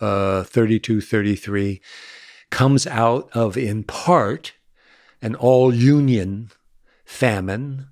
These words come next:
that re-, that is the result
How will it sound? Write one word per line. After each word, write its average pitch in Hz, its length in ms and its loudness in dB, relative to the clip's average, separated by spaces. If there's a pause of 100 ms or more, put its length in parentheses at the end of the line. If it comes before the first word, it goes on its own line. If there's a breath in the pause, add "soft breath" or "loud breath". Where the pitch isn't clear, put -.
(520)
that 117 240 0
re-, 120 280 -2
that 107 300 -2
is 113 220 -2
the 113 160 -4
result 113 800 0